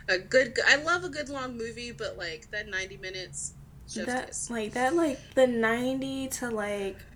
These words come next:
Speaker 2: a hundred and one minutes is really, like, the sweet spot of a movie.
Speaker 1: Yes.
Speaker 2: If it's eighty-nine minutes, it's probably not good. If it's,
Speaker 1: <laughs>
Speaker 2: no, if it's eighty-nine minutes, it's a horror movie, and it's, like, a really low budget one.
Speaker 1: Mm, yeah.
Speaker 2: <laughs>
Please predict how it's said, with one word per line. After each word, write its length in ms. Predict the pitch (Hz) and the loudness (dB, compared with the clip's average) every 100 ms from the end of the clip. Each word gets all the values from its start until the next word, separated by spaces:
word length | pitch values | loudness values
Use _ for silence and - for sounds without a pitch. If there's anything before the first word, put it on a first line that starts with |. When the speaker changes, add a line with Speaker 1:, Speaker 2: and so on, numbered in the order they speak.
| - | -4
Speaker 2:
a 60 | 220 | -2
hundred 420 | 226 220 214 226 | 2 2 4 4
and 120 | 233 | 2
one 220 | 190 180 | 2 2
minutes 380 | 185 175 175 170 | 2 0 0 0
is 120 | 131 | -2
really, 180 | 175 180 | 2 2
like, 180 | 165 170 | 2 0
the 100 | - | -2
sweet 360 | - - 185 180 | -2 0 2 2
spot 200 | 185 180 | 0 0
of 140 | 180 | 0
a 40 | |
movie. 540 | 185 180 - 202 214 247 - 247 | -2 -2 0 2 2 0 -8 -4
Speaker 1:
Yes. 440 | 180 190 208 - - | 0 2 0 -2 6
Speaker 2:
If 200 | 233 240 | 8 8
it's 160 | 262 - | 6 8
eighty-nine 800 | 214 247 262 208 190 190 196 - - | 8 8 4 4 4 2 0 -2 -4
minutes, 340 | 220 202 185 - | -2 0 0 0
it's 100 | 220 | -2
probably 280 | 190 160 208 | 2 2 2
not 180 | 208 | 0
good. 440 | 175 165 165 170 202 - - - - - | 2 2 4 2 0 -10 -8 2 2 4
If 180 | 214 - | 4 4
it's, 300 | 196 185 - - | 2 2 -2 -6
Speaker 1:
<laughs> 80 | |
Speaker 2:
no, 200 | 226 220 | 0 2
if 120 | 180 - | 4 2
it's 120 | 226 | 4
eighty-nine 320 | 214 240 247 | 4 6 4
minutes, 280 | 220 196 196 | 4 2 0
it's 180 | 214 214 | -2 0
a 60 | 208 | 0
horror 220 | 214 202 | 2 2
movie, 500 | 190 185 180 180 - | 2 4 6 6 4
and 120 | 170 | 0
it's, 200 | 170 - | -2 0
like, 320 | - - - - | -2 -2 -4 -4
a 120 | 208 | -2
really 240 | 196 196 | 2 4
low 180 | 190 180 | 4 2
budget 320 | 165 143 117 | 0 -2 -2
one. 380 | - - - 226 - - 214 | -4 -6 -6 -10 -12 -14 -2
Speaker 1:
Mm, 500 | 180 175 175 175 170 | 2 4 2 0 -2
yeah. 260 | 151 104 90 | 0 2 6
Speaker 2:
<laughs> 140 | 311 | 6